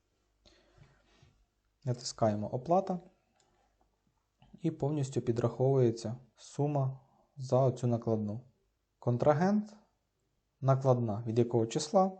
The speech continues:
сума накладної і скільки вже оплачено. Наприклад, ми оплатимо триста гривень. Оплата внеслася в базу даних, переходимо на вкладку «Оплати»,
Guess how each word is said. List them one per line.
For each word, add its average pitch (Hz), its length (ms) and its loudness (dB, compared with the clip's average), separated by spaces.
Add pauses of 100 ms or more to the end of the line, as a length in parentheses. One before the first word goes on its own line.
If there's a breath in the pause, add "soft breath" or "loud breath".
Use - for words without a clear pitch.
(420)
сума 127 360 2
накладної 180 720 -2 (240)
і - 40 -20
скільки 175 380 2
вже 120 160 4
оплачено. 113 640 0 (540 soft breath)
Наприклад, 135 440 0
ми 135 140 2
оплатимо 123 600 -2 (440)
триста 139 380 -4
гривень. 113 400 -8 (840 loud breath)
Оплата 131 440 2
внеслася 120 540 0
в 113 80 0
базу 123 260 4
даних, 190 440 4 (420)
переходимо 113 580 0
на 107 80 -2
вкладку 107 460 -6
«Оплати», 185 480 0